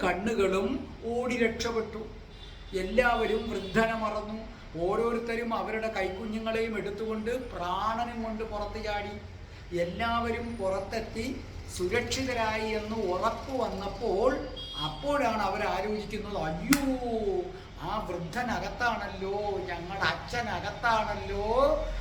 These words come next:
എന്ന് പേരക്കുട്ടികൾ, "നമ്മുടെ അപ്പൂപ്പനകത്താണല്ലോ." പക്ഷേ ഇനി എന്ത് ചെയ്യാൻ കഴിയും? അപ്പോഴേക്കും തീ ആളിപ്പടർന്നു കഴിഞ്ഞു. അതിനുള്ളിലേക്ക് ആർക്കും ഇനി കടക്കാൻ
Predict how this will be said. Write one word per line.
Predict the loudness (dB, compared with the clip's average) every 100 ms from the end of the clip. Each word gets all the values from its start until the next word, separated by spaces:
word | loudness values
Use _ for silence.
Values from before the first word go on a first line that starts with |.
| -2 2 4
എന്ന് | 4 2 2 2 0 2
പേരക്കുട്ടികൾ, | 2 4 0 -2 -2 -2 0 0
"നമ്മുടെ | -2 -2 0 0
അപ്പൂപ്പനകത്താണല്ലോ." | -2 -2 -4 -2 -2 -2 -2 0 0 0 -2 -4 -4 -4 -2 -2 -2 -2 -2 -4 -6 -10 -4
പക്ഷേ | -4 0 0 2 2 0 -2 -2 -6 -8 -4
ഇനി | -4 0 0
എന്ത് | 0 -2 -4 -2
ചെയ്യാൻ | -2 -2 -2 -2 -4
കഴിയും? | -4 -4 -6 -8 -10 -10 -12 -12 -6 -2 0
അപ്പോഴേക്കും | 2 2 4 4 4 0 -4 -4
തീ | -2 0 0 0
ആളിപ്പടർന്നു | -2 -2 0 2 2 0 -2 -4 -4 -4 -4
കഴിഞ്ഞു. | -6 -6 -6 -8 -10 -14 -16 -16 -18 -6 0 2
അതിനുള്ളിലേക്ക് | 2 -2 -4 -2 2 4 4 2 2 2 0 -4 -12 -8 -4 -2
ആർക്കും | 0 -2 -2 -4 -4 0
ഇനി | 0 0
കടക്കാൻ | 0 0 0